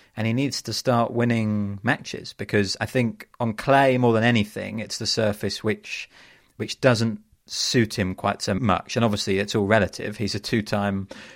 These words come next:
French Open champion. He's beaten Rafael Nadal twice at the French Open. He's very, very good on this surface, but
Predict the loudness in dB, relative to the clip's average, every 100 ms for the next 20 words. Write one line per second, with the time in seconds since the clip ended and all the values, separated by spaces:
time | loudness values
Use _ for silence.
0 | _ -2 -2 0 -2 -2 0 0 0 -2
1 | -2 0 -2 -2 -2 -2 0 2 4 4
2 | 2 -2 2 2 2 -2 -8 -8 -6 -6
3 | -6 -6 -6 -8 -8 -6 0 2 2 0
4 | 0 0 2 0 -2 2 4 2 0 -4
5 | 0 0